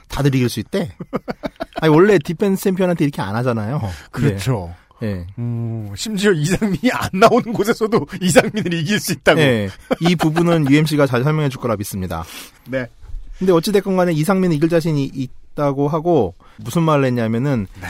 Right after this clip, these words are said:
Speaker 1: 십이 년간 국회의원을 장기 집권한 사람 꺾기 위해 나-, 나왔다고 하는데
Speaker 2: 네.
Speaker 1: 십이 년간 장기 집권한 사람을 꺾기 위해서 이십 년간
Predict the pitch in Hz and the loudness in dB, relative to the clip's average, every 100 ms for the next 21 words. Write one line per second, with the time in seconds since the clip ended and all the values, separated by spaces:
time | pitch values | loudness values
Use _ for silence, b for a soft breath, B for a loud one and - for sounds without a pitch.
0 | - - 262 254 233 226 156 139 175 160 | -8 -2 2 4 4 2 0 -2 0 0
1 | 151 131 117 151 165 156 151 143 151 165 | 0 -2 0 0 0 0 2 0 0 -2
2 | 170 139 107 - - 104 117 131 113 104 | -2 -2 -2 -6 -4 -2 -2 -2 -2 -2
3 | 98 104 117 87 113 90 B B B - | -2 -2 -2 -2 -6 -8 B B B -6
4 | 233 233 233 208 196 190 131 139 139 143 | -2 0 0 2 0 0 0 0 -2 -2
5 | 147 160 165 156 143 143 165 165 143 127 | -2 -2 -2 -2 -2 -4 -4 -4 -2 -2
6 | 117 160 156 143 135 123 120 | -2 -2 0 2 0 0 -4